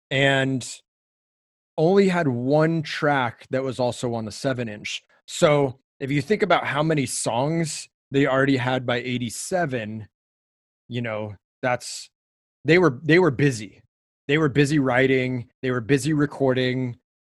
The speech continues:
um, and then Open Your Eyes came out in eighty-eight. So just in those two years, they had fucking two full lengths and a seven inch ready to go. Like, that's, that's an accomplishment right there.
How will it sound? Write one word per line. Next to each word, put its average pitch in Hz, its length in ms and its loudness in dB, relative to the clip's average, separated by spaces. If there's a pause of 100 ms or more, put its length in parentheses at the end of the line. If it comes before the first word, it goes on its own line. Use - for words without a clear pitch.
(120)
um, 123 360 -2
and 143 120 0
then 139 140 2
Open 151 280 4
Your 135 180 4
Eyes 160 260 2
came 135 160 0
out 123 120 0
in 127 120 -4
eighty-eight. 135 560 0
So 160 160 2
just 208 260 0
in 226 140 2
those 180 380 2 (560)
two 214 320 0
years, 170 680 0 (360)
they 160 80 2
had 170 280 -2 (240)
fucking 175 480 -4 (320)
two 202 220 2
full 175 280 -2
lengths 151 360 2
and 143 160 -4
a 127 60 -4
seven 135 340 2
inch 120 440 -8 (380)
ready 135 260 0
to 123 100 -2
go. 110 320 -6
Like, 117 240 -8
that's, 131 720 -2 (160)
that's 147 260 2
an 147 120 2
accomplishment 120 720 -8
right 107 240 -10
there. 104 380 -10